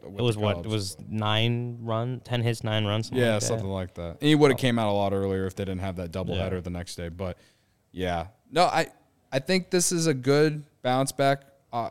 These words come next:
Speaker 1: opportunity for Marcus Stroman. He's going up against the Orioles, who I don't know if a lot of those hitters have seen him, but I mean, he did used to pitch in the A L, so, uh, I don't know.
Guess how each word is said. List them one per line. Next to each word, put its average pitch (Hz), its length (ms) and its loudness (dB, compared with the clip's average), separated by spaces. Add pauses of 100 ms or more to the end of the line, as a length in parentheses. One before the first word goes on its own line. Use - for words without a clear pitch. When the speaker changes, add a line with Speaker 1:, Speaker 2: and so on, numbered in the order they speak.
Speaker 1:
opportunity 123 720 0
for 123 140 -4
Marcus 120 360 0
Stroman. 127 300 0
He's 120 100 0
going 120 280 2
up 117 100 -2
against 120 400 -4 (380)
the 110 100 0
Orioles, 113 520 2
who 127 360 0 (460)
I 135 100 4
don't 143 80 6
know 139 100 6
if 123 80 4
a 127 40 4
lot 127 200 10
of 123 60 4
those 120 160 2
hitters 127 400 2
have 113 180 -2
seen 156 320 2
him, 131 260 2
but 113 220 2
I 113 80 -2
mean, 117 220 2
he 113 100 0
did 123 220 -2
used 120 260 -2
to 110 60 -6
pitch 113 260 -4
in 113 60 -4
the 110 80 -2
A 107 180 0
L, 107 220 0
so, 104 420 -2 (500)
uh, 95 420 -2 (1300)
I 127 80 2
don't 131 100 4
know. 113 180 2